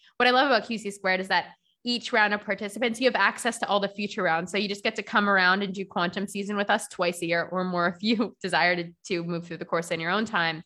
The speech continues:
But it's like each time that you visit it, because you've moved through life, you've learned new things, you've done some personal clearing yourself in, in the off season, let's say,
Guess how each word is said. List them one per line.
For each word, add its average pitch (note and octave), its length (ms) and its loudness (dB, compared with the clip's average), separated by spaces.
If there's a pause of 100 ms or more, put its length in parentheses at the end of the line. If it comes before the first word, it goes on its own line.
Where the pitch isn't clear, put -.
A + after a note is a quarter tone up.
(560)
But G#3 240 4
it's G#3 140 0
like A3 200 2
each A#3 320 -2
time G#3 680 2
that G3 160 0
you F#3+ 160 -4
visit F3+ 320 0
it, D#3+ 280 -6
because F#3+ 580 0
you've F3+ 420 -2 (300)
moved G#3 320 4
through G3 200 -4
life, F3+ 300 0
you've F3+ 160 -6
learned F#3+ 240 2
new F#3 140 -2
things, F3 340 -4
you've F3+ 140 -4
done F#3 220 2
some F#3+ 180 -6
personal F3+ 400 -2
clearing E3+ 420 -2
yourself B3+ 540 2 (320)
in, F3+ 500 -4
in F3+ 120 -2
the F3+ 100 0
off G3+ 240 4
season, F#3 440 -6
let's E3+ 240 -6
say, F3+ 440 0